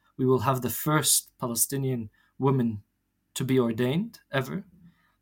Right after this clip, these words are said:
uh, in the churches. She will be ordained in the Lutheran Church.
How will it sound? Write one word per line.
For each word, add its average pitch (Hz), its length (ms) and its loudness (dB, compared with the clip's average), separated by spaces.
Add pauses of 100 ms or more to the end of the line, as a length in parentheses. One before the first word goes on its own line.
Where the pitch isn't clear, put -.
uh, 117 220 -6
in 120 340 -2
the - 80 -8
churches. 131 380 -4
She 131 120 -4
will 123 120 -2
be 117 200 -2
ordained 117 360 -2
in 117 100 0
the 113 80 0
Lutheran 139 520 -2 (720)
Church. - 460 -4